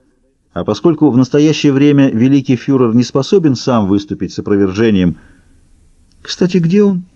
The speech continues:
«Опровержение?» «Великий фюрер в багажнике валяется», ответил Уйбуй. «Хотите посмотреть?» «Нет, не хочу». Сантьяго почесал кончик носа. «Почему вы не отвезли кувалду к орлийцам?»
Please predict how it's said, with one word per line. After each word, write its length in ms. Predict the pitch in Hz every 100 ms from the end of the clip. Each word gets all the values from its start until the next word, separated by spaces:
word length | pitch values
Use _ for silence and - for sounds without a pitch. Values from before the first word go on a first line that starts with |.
| _ _ _ _ _ _ _ -
«Опровержение?» 760 | - 78 80 73 92 110 - - _ _ _ _
«Великий 460 | 156 123 147 151 143
фюрер 460 | - 160 123 92 - _ _ _ _ _ _
в 140 | 80
багажнике 580 | 69 101 113 113 90 87
валяется», 540 | 98 98 90 73 - - -
ответил 440 | 90 92 78 85
Уйбуй. 420 | 95 98 80 76 - _
«Хотите 340 | - 90 117
посмотреть?» 460 | - - 117 131 135 _ _ _ - - - -
«Нет, 240 | 147 160 139
не 100 | 143
хочу». 400 | 160 151 131 123 _ _
Сантьяго 560 | - 113 117 123 117 107
почесал 480 | 117 - 101 110
кончик 360 | - 107 95 -
носа. 340 | 117 110 95 - _ _ _ _ _ _ _ _ _ -
«Почему 300 | 113 190 196
вы 120 | 147
не 80 | 131
отвезли 360 | 123 131 127
кувалду 400 | 151 120 131 117
к 80 | 104
орлийцам?» 480 | 95 101 107 -